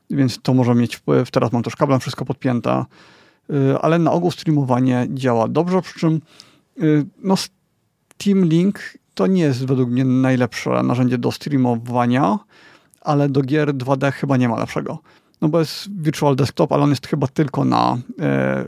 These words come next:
V R i wtedy możesz sobie odpalić na takim Questie ekran, nawet dwuwymiarowy ekran z komputera i grać. I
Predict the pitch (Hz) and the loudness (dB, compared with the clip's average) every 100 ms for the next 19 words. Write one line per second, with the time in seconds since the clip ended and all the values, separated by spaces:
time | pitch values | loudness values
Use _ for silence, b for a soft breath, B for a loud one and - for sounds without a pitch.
0 | - - - - 131 127 117 180 b b | -10 -20 -12 -6 0 2 2 0 b b
1 | b b - 147 131 123 110 131 127 - | b b -2 2 2 0 -2 0 0 0
2 | 123 123 123 131 127 123 131 123 - 131 | -2 -2 -2 0 0 0 -2 -2 -4 -4
3 | 131 123 123 160 160 139 135 139 139 127 | -2 -2 -2 0 0 -2 -2 0 2 2
4 | 110 101 - 120 120 123 113 117 120 120 | 0 -4 -4 -4 -2 -2 0 -2 0 -2
5 | 120 127 123 180 196 196 b b - 135 | -2 -4 0 0 0 -4 b b -2 0
6 | 123 180 - b b b _ | 2 0 -6 b b b _